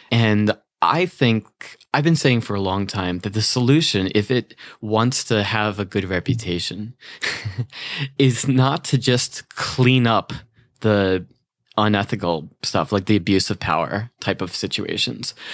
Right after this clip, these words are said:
That's not enough. The, the solution really is it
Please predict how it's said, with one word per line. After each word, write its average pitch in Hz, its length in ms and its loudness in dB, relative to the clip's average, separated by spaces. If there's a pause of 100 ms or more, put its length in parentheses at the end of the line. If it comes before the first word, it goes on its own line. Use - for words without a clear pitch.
(160)
That's 143 320 -2
not 175 160 4
enough. - 680 0 (360)
The, 131 260 2
the - 180 0
solution 127 760 2
really 113 460 4
is 101 380 2 (140)
it 120 240 2